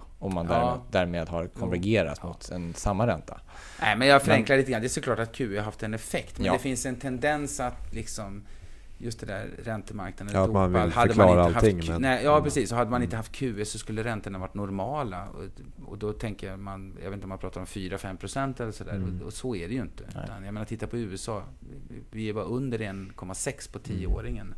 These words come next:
Speaker 2: nu, trots att Fed höjer.
Speaker 1: Mm.
Speaker 2: Och man har liksom slutat med Q E.
Speaker 1: Mm.
Speaker 3: Mm.
Speaker 1: Ja, men
Speaker 3: Mm.
Speaker 1: vi kanske bara kan,
Speaker 3: Mm.
Speaker 1: du pratade lite grann om det, eh, förra gången du var här för ett par år sedan. Ehm,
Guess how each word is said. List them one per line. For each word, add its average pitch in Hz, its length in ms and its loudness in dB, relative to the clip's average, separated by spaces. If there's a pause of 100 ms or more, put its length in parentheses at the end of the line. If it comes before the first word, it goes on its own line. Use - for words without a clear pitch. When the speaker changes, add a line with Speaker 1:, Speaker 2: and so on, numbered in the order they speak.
(200)
Speaker 2:
nu, 82 200 -8 (120)
trots 98 240 -4
att 101 140 -4
Fed 95 300 -4
höjer. 92 580 -4 (200)
Speaker 1:
Mm. 113 280 -2 (460)
Speaker 2:
Och 95 360 -4 (180)
man 95 220 -6
har 92 140 -4
liksom 90 380 -8 (920)
slutat 110 500 -2
med 151 100 -2
Q 78 280 0
E. - 60 -10 (100)
Speaker 1:
Mm. 101 240 -4 (100)
Speaker 3:
Mm. 90 260 -6 (540)
Speaker 1:
Ja, 113 80 2
men 127 80 6
Speaker 3:
Mm. 123 160 -2
Speaker 1:
vi 127 180 0
kanske 131 220 4
bara 127 140 6
kan, 117 120 -2
Speaker 3:
Mm. 120 100 4
Speaker 1:
du 127 120 2
pratade 143 360 6
lite 120 160 4
grann 107 160 6
om 101 80 0
det, 90 180 4 (460)
eh, 98 220 2
förra 156 220 12
gången 107 240 10
du 85 60 4
var 80 60 4
här 80 140 -2
för 87 140 -4
ett 87 60 -4
par 87 100 0
år 107 140 6
sedan. - 240 -6 (100)
Ehm, 87 720 -4